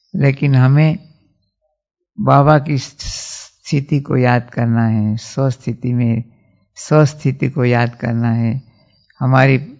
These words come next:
संपूर्ण स्थिति को याद करना है, वही फरिश्ता स्थिति को, कर्माती स्थिति को, बीज रूप स्थिति को, उस स्थिति में स्थित होना है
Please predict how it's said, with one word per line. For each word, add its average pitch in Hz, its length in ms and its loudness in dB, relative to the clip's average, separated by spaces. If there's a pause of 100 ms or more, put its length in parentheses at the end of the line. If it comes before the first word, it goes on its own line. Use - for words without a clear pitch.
(280)
संपूर्ण 151 560 2
स्थिति 139 440 -4
को 131 160 -4
याद 120 360 -2
करना 117 300 -2
है, 110 300 -2 (540)
वही 156 180 4
फरिश्ता 135 520 2
स्थिति 135 400 -4
को, 123 260 -4
कर्माती 127 600 -2
स्थिति - 480 -10
को, 127 500 -8 (460)
बीज 147 380 4
रूप 135 180 2
स्थिति 123 500 -4
को, 123 360 -6 (380)
उस 170 240 0
स्थिति 151 300 0
में 143 160 2
स्थित 139 420 -6
होना 131 440 0
है 120 340 2